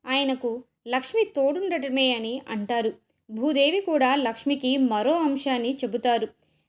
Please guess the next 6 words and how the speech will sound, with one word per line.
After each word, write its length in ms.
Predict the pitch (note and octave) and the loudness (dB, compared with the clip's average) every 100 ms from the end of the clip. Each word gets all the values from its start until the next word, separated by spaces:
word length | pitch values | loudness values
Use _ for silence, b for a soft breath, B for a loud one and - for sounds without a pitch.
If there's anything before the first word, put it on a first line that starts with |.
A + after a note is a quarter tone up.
| - | -4
దేవి 440 | B3+ D4+ G4 A#4 | 2 4 4 4
మహాత్మ్యంలో 800 | D#4 C4+ E4+ - D4 C4 B3 C#4 - _ _ | 2 -2 -4 0 2 4 4 2 -6 _ _
మహాశక్తియే 880 | A#3 B3 E4 G#4 G4 G4 D#4+ C#4+ D4 | -8 -4 -4 -2 -2 -2 0 2 2
మహాలక్ష్మిగా 1000 | C#4 A3+ C#4+ E4 C4+ - C4+ B3 A#3 C4+ _ - | 0 -2 -2 0 -2 -2 -2 2 0 -2 _ -8
చెప్పబడింది. 640 | A#3+ B3 B3 B3+ A#3+ A#3 - _ _ - | -6 -2 0 2 0 -4 -8 _ _ -10
ఆమెను 420 | B3 C4 B3 A#3+ | -2 0 0 -4